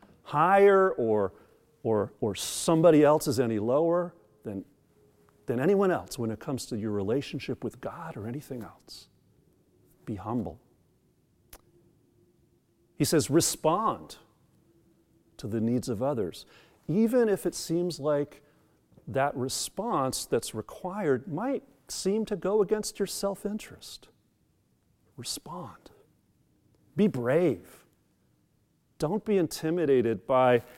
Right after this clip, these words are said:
you know, the kind of people who beat you down because of your faith. Be brave. Love. Love one another as God loves you. I don't know if I need to say more.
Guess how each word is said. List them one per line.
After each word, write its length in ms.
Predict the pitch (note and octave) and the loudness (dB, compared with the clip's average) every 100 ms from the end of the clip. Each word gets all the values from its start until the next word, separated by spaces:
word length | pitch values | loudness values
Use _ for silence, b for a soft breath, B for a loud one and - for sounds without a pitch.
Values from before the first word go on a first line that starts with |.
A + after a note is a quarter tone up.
| B B - | B B 2
you 120 | C#3 | 4
know, 160 | C3+ | 6
the 120 | A#2+ C#3 | 6 4
kind 260 | - F3 | 4 4
of 80 | F#3+ | 4
people 300 | - F#3 - | 4 2 4
who 100 | C#3 | 4
beat 440 | F#2+ - D#3 - D3 | 2 2 0 0 -4
you 60 | |
down 400 | G2 B2 D#3 D3 | -2 0 0 0
because 340 | G#2+ G#2+ A#2+ G2+ | -2 -4 -4 -4
of 80 | F#2+ | -6
your 120 | E2 | -8
faith. 600 | - A#2 D#3+ G2+ - - _ _ _ _ _ _ _ _ _ _ | -10 -10 -10 -12 -20 -20 _ _ _ _ _ _ _ _ _ _
Be 100 | F#3 | -10
brave. 480 | F#3 A2+ D3 G2 - _ _ _ _ _ _ _ _ _ _ _ _ _ _ _ _ _ _ - | -8 -8 -8 -12 -16 _ _ _ _ _ _ _ _ _ _ _ _ _ _ _ _ _ _ -4
Love. 560 | A#2+ A#2+ E3 G#2 F2+ - _ _ _ _ _ _ _ _ _ _ _ _ | 2 6 4 2 -4 -20 _ _ _ _ _ _ _ _ _ _ _ _
Love 280 | A#2 D3 C3 | 4 4 6
one 160 | D3+ | 6
another 400 | D3+ C#3 D3+ D#3 | 8 8 10 10
as 200 | B2 A2 | 8 6
God 360 | F#2 A#2 C3 C#3+ | 2 2 4 4
loves 360 | B2 C#3 G2+ G#2 | 2 2 0 -4
you. 280 | B2+ F2+ - - | -2 -4 -8 -8
I 200 | A2+ B2 | -6 -4
don't 260 | C3 B2 | -6 -6
know 140 | A2 B2 | -6 -8
if 100 | - | -8
I 100 | G#2 | -6
need 200 | G#2+ C3 | -6 -8
to 60 | |
say 240 | B2+ C3+ D3+ | -8 -6 -4
more. 380 | B2+ D#2 - | -4 -8 -12